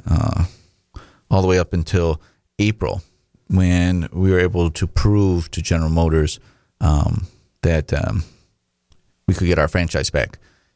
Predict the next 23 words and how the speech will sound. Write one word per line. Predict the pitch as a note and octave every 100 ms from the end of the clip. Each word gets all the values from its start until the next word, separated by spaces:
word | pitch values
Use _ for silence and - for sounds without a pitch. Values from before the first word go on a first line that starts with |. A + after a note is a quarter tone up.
| _
And, | - F#2 F2 F2 F2 E2+ E2
um, | E2+ E2 E2 D#2 C#2+ - _ _ _ _ _ _ _ -
we | G2+
realized | G2+ G#2 A2 F#2+ F2+ G2
we | G2+
had | F#2+ F2
worked, | F#2 G2 - B1 D#2+
we | G2+
were | F#2
contacting | G#2 G2 F#2+ G2
all | F#2
sorts | F2+ F#2 -
of |
people, | E2+ D#2+ F2
and | E2+
we |
realized | E2+ F#2+ E2+ E2
we | E2+
contacted | - D#2+ D#2+ D#2 D#2+
the |
right | D2+ D#2
person | - - D2 C#2+
when, | C2